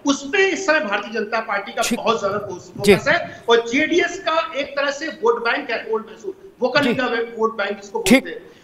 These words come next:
Speaker 1: तो कहीं ना कहीं उस पे उनका टारगेट है। और आपने देखिए,
Speaker 2: जी।
Speaker 1: तीन चार दिन से, लास्ट तीन चार दिन से देखिए, अ, जो प्रधानमंत्री के शो हो रहे हैं, जिस तरह से,
Speaker 2: जी।
Speaker 1: अ,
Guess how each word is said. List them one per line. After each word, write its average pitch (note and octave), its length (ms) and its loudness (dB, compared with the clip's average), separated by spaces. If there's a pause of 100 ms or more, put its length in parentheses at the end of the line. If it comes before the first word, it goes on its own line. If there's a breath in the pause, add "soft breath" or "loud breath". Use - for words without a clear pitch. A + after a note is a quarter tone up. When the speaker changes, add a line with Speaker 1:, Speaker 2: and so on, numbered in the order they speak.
(100)
Speaker 1:
तो D4+ 60 -4
कहीं D4 320 2
ना E4 80 2
कहीं E4+ 240 0
उस B3 160 -6
पे E4 260 -2
उनका C4 280 0
टारगेट B3+ 460 0
है। C#4 60 -2
और D4+ 80 0
आपने C#4+ 220 -4
देखिए, D4 280 -6
Speaker 2:
जी। - 20 -8
Speaker 1:
तीन C4 240 -4
चार C#4+ 320 4
दिन C4 100 -8
से, G3+ 120 -12
लास्ट C4 260 -2
तीन C4+ 180 -18
चार - 220 -14
दिन A3+ 160 -20
से - 100 -20
देखिए, - 360 -20 (460 soft breath)
अ, G#3 280 -2
जो A#3+ 60 -6
प्रधानमंत्री A3+ 600 -4
के G#3+ 80 -8
शो G#3+ 180 -4
हो A3 200 2
रहे A3 140 0
हैं, G#3+ 60 -4
जिस G#3 160 -10
तरह G3+ 140 -2
से, A3 200 2
Speaker 2:
जी। G#3+ 100 -2
Speaker 1:
अ, G3 420 0